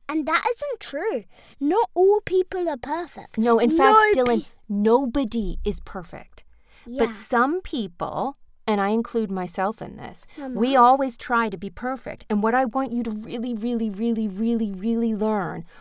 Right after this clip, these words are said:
Speaker 2: more than maths and English and anything,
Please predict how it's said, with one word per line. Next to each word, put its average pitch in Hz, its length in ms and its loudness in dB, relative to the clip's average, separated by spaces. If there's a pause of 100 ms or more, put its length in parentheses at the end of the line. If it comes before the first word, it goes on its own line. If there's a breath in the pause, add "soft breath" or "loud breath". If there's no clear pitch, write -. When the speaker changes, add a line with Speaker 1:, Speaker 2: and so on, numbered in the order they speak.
Speaker 2:
more 220 300 4
than 220 260 2 (220 soft breath)
maths 214 520 0
and 202 200 -2
English 208 460 2
and 202 100 -2
anything, 202 520 -4